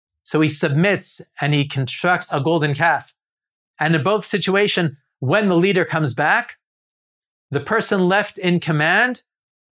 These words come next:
will offer lots of excuses, but take no responsibility. Shaul says, "It's not my fault. The people scattered. You didn't show up.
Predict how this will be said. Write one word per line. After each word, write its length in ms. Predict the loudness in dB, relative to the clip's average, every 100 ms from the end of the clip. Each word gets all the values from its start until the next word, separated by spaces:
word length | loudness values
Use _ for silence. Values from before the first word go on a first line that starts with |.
| _ _
will 160 | -2 0
offer 640 | 2 2 2 0 0 0 -2
lots 580 | -2 2 4 4 2
of 120 | 0 0
excuses, 800 | -2 0 0 2 0 0 -4 -10 _ _ _ _ _ _ -6
but 140 | -6
take 200 | -2 -2
no 160 | 0 0
responsibility. 840 | 0 -2 -4 -2 -2 -2 -4 -6 -12 _ _ _ _ _ _
Shaul 400 | -6 -2 0 0
says, 420 | 2 2 2 -2 -4
"It's 200 | -4 0
not 220 | 0 0
my 120 | -2
fault. 520 | 0 2 2 0 -6 -16 _ _ _ _ _ _
The 60 | -4
people 280 | -2 0
scattered. 540 | -2 2 4 4 2 -2 _ -20 -8
You 180 | -2 2
didn't 220 | 2 2
show 220 | 2 2
up. 260 | 4 2 0